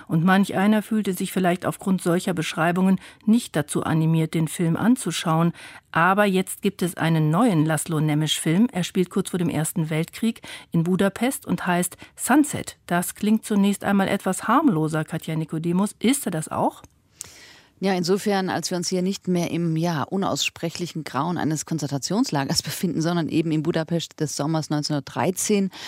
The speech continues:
Speaker 2: Und es herrscht hier das warme Licht der untergehenden Sonne. Der Film ist auch letztlich die einzige Metapher eines Untergangs, vielleicht auch brutalen Untergangs. Und wir folgen hier einer jungen Frau, Iris, gespielt von der ungarischen Schauspielerin Juli Jakab.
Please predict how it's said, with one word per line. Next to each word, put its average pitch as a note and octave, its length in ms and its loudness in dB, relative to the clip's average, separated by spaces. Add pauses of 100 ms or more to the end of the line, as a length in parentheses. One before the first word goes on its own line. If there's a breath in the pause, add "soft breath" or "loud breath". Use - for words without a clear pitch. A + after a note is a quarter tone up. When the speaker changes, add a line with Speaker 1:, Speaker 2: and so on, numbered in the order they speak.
(440 loud breath)
Speaker 2:
Und A3 140 4
es G3 140 2
herrscht A#3 260 4
hier A#3+ 100 4
das F3 220 2
warme A#3 320 6
Licht A3 400 0
der G3 120 2
untergehenden F#3+ 600 2
Sonne. D#3+ 320 2
Der F3 140 2
Film A#3+ 180 0
ist - 220 -2
auch - 100 -4
letztlich F3 320 -4
die - 160 -4
einzige F3 380 -2
Metapher D#3+ 720 -4
eines D3 240 -2
Untergangs, D3+ 960 -2
vielleicht - 320 -10
auch A#2+ 100 -10
brutalen C#3+ 460 -6
Untergangs. D3 600 -2 (580 loud breath)
Und - 120 -2
wir A3 100 4
folgen B3+ 260 2
hier C4+ 140 4
einer A3 120 4
jungen G3 260 6
Frau, F#3+ 340 2
Iris, B3 400 0
gespielt A3 340 -4
von - 160 -2
der F3 120 2
ungarischen E3+ 420 0
Schauspielerin D#3+ 580 -2
Juli D#3+ 300 0
Jakab. D3 560 -4